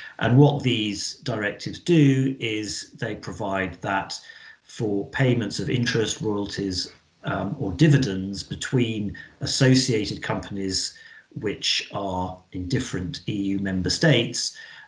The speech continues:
um, no local withholding tax can be applied to those payments. Um,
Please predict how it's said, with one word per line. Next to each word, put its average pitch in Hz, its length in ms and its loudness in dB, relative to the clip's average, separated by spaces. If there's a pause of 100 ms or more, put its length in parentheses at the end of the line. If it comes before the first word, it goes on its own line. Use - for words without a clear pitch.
(120)
um, 104 320 2
no 113 440 2
local 104 340 -2
withholding 98 440 0
tax 87 400 -4
can 98 340 -4
be 90 280 -2
applied 85 680 -2 (460)
to 95 220 2
those 85 340 -2
payments. - 920 -4 (420)
Um, 92 440 0